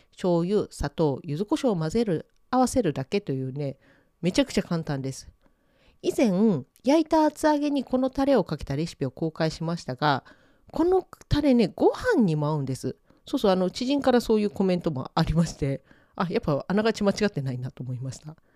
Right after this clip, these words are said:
で、ご飯にも合うなら、お餅にも合うだろうと試してみたら、まあ、これまた最高に合いました。割と濃いので、米焼酎のハイボールでさっぱり食べるのがおすすめです。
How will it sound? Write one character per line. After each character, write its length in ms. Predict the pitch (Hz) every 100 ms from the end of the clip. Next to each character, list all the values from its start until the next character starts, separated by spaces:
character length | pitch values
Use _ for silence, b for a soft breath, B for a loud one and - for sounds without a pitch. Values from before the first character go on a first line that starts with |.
| b b b
で、 160 | - 269 b b
ご 120 | - 269
飯 280 | - 571
に 80 | 262
も 160 | 143 131
合 60 |
う 160 | 226 226
な 120 | 156
ら、 180 | 139 143
お 60 | 127
餅 280 | 220 339
に 260 | 440 523 466
も 120 | 202
合 140 | 170 196
う 60 |
だ 140 | 160 143
ろ 120 | 135
う 60 |
と 100 | - -
試 280 | 165 240
し 80 | 330
て 140 | - 151
み 120 | 131
た 140 | 131
ら、 200 | 131 131 b b b b b b _
ま 100 | 269
あ、 260 | 311 330 302
こ 120 | -
れ 120 | 262
ま 100 | 233
た 100 | 214
最 320 | 160 - 220 220
高 220 | - 208
に 120 | 196
合 60 | 180
い 40 |
ま 160 | 170 165
し 100 | -
た。 160 | 147 - b b b b b b _ _ _
割 220 | - 359
と 160 | - 392
濃 240 | - 415
い 100 | 381
の 160 | 170 135
で、 440 | 143 170 147 127 - _
米 320 | - - 359 415
焼 240 | 466 427
酎 200 | 330 202
の 100 | 156
ハ 180 | - 240
イ 120 | 247
ボ 200 | 233 247
ー 40 |
ル 80 | 165
で 100 | 139
さ 160 | 143 185
っ 60 | 180
ぱ 120 | 403
り 100 | 403
食 120 | 302 269
べ 80 |
る 120 | 320 330
の 120 | 392
が 120 | 381
お 60 | 214
す 140 | 160
す 120 | 147
め 140 | 143 135
で 160 | 135
す。 220 | 127 -